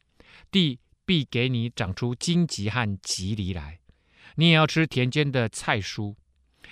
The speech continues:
你必汗流满面才得糊口，直到你归了土，因为你是从土而出生的，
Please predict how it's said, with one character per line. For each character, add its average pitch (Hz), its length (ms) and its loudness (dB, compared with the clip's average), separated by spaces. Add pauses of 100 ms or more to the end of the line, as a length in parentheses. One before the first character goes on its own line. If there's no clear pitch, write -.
你 127 140 2
必 156 320 6 (200)
汗 185 360 2
流 120 140 4
满 123 160 0
面 123 260 0 (200)
才 - 220 -2
得 104 180 -2
糊 98 220 -8
口， - 260 -14 (400)
直 123 140 0
到 127 140 6
你 104 160 0 (100)
归 135 160 4
了 117 120 2
土， - 240 -8 (500)
因 139 120 4
为 139 120 8
你 127 100 4
是 135 160 2
从 123 260 2
土 110 340 -2
而 104 160 0
出 120 280 -2
生 110 240 -2
的， 92 180 -8